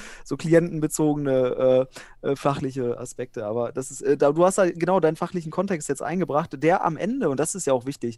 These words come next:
Genderreflexivität ermöglicht. Äh, auch für Kind-, vor allem im Kinder- und Jugendsport,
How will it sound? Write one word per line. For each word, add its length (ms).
Genderreflexivität 1300
ermöglicht. 600
Äh, 160
auch 200
für 260
Kind-, 280
vor 120
allem 200
im 60
Kinder- 260
und 120
Jugendsport, 680